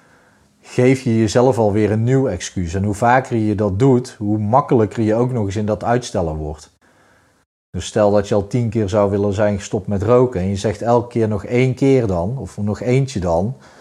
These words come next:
En je stopt steeds niet en je, eh, staat het jezelf steeds toe om nog één keer te roken, nog één sigaret te nemen.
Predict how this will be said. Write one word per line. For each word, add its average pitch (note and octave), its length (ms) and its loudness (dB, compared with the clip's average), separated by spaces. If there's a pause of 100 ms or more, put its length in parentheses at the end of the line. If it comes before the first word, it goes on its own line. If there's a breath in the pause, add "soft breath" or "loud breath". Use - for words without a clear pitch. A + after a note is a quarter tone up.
(280 loud breath)
En G#2+ 240 0
je G#2 60 2
stopt C3+ 280 2
steeds G2+ 340 2
niet G2 220 2
en G2+ 160 0
je, G2+ 440 -2
eh, G2+ 80 -14
staat A2 300 0
het G2+ 120 -6
jezelf G#2 380 0
steeds G#2+ 340 -2
toe D3+ 200 0
om G#2+ 360 -4
nog A2+ 200 -4
één A#2 260 -2
keer G#2+ 260 0
te F#2+ 80 -6
roken, A#2 560 2
nog F#2 200 -10
één A2 200 -2
sigaret G#2 460 0
te A2+ 100 -4
nemen. E2 420 -6